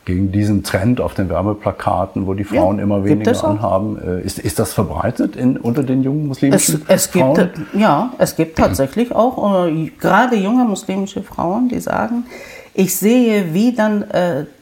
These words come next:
Speaker 2: der Körper der Frau in dieser Gesellschaft konsumiert wird, wie
Speaker 1: Mhm.
Speaker 2: der Körper der Frau dann wirklich so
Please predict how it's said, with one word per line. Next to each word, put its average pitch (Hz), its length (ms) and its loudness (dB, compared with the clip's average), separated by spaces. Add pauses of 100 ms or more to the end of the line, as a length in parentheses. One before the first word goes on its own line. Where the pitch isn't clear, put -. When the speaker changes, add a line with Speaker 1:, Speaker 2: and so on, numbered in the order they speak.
Speaker 2:
der 165 120 2
Körper 269 560 2
der 233 160 2
Frau 202 360 2
in 180 180 0
dieser 185 280 -2
Gesellschaft 160 640 -2
konsumiert 165 720 0
wird, - 200 -8 (140)
wie 165 140 0
Speaker 1:
Mhm. 185 60 -4
Speaker 2:
der 170 160 0
Körper 254 440 2
der 208 160 -2
Frau 196 340 -2
dann 196 280 -2
wirklich 208 420 -4 (640)
so 190 800 0